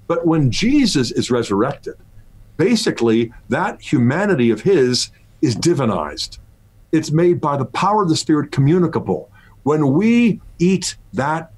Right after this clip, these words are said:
holy body, blood, soul, and divinity, we don't just eat it like a burger and fries and assimilate it to our body. No, he consumes us and unites our mortal flesh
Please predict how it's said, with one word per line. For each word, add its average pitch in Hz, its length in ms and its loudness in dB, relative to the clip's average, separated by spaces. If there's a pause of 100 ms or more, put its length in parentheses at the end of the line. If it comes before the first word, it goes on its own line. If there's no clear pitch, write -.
(140)
holy 185 580 2 (160)
body, 131 440 0 (120)
blood, 131 260 0
soul, 160 280 0
and 160 60 0
divinity, 123 480 0 (340)
we 190 100 2
don't 233 160 0
just 175 220 0
eat 156 140 2
it 156 80 2
like 131 220 -4
a 113 60 -2
burger 127 400 -2
and 101 160 -4
fries 117 540 -2
and 110 100 0
assimilate 131 480 0
it 117 100 -2
to 110 140 0
our 160 160 0
body. 110 440 -2 (280)
No, 156 300 -2
he 254 400 0
consumes 143 680 0
us 151 360 -4
and 143 120 2
unites 165 480 0
our 180 200 2
mortal 143 380 2
flesh 127 400 -4